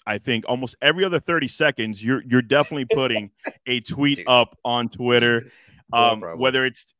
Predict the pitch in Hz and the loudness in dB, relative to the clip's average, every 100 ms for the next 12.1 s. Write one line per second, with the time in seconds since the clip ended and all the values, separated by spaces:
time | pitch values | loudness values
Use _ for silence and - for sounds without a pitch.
0 | - 127 139 135 127 - 160 156 147 139 | -6 4 6 6 4 2 -2 0 2 4
1 | 131 120 135 123 - 127 127 117 _ - | 4 4 2 2 -2 -2 -2 -4 _ -20
2 | 113 127 135 117 127 120 120 120 113 120 | -2 0 0 -2 -4 -4 -4 -6 -6 -2
3 | 120 117 - 117 120 107 - 113 - 120 | 0 0 -2 0 0 -4 -10 -16 -6 -6
4 | - 127 139 160 147 165 123 90 110 117 | -6 -4 0 0 2 2 2 0 -2 0
5 | 135 - 131 131 123 _ _ _ - 113 | 0 2 2 2 0 _ _ _ -8 -8
6 | 117 123 - 156 - 131 156 90 _ - | -6 -10 -8 -8 -6 -8 -8 -14 _ -8
7 | 117 120 147 - 117 120 127 165 139 - | -6 -4 -6 -4 -2 0 0 0 -2 -2
8 | 123 196 113 110 117 117 120 120 139 143 | -2 -2 -2 0 0 2 2 2 2 -2
9 | 143 151 135 123 120 110 101 - _ _ | -2 0 2 4 4 2 0 -4 _ _
10 | - 147 147 175 147 131 139 160 160 123 | 0 2 2 0 0 2 2 2 -2 0
11 | 156 165 117 120 160 156 - 127 185 165 | 0 0 -4 -4 -4 -4 -4 -2 -2 -6